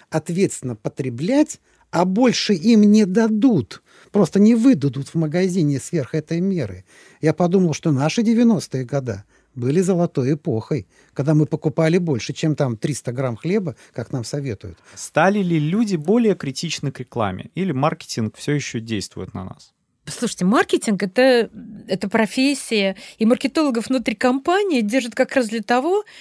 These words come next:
Speaker 3: чтобы они профессионально продвигали этот товар. Соответственно, если маркетологи з-, получают зарплату за это, которую они получают благодаря полученному доходу компании, значит, были продажи, значит, маркетинг действует.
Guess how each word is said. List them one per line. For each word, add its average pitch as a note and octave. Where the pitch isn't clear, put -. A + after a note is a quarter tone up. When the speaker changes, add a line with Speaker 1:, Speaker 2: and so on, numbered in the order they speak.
Speaker 3:
чтобы A3
они D4+
профессионально C4+
продвигали A#3
этот G#3+
товар. C4
Соответственно, C4+
если B3+
маркетологи A#3
з-, G3
получают A3+
зарплату A#3+
за G#3
это, F3
которую A3+
они A3
получают A#3
благодаря A#3
полученному B3+
доходу C4+
компании, -
значит, A3
были G#3
продажи, A3+
значит, F#3
маркетинг G3
действует. F#3+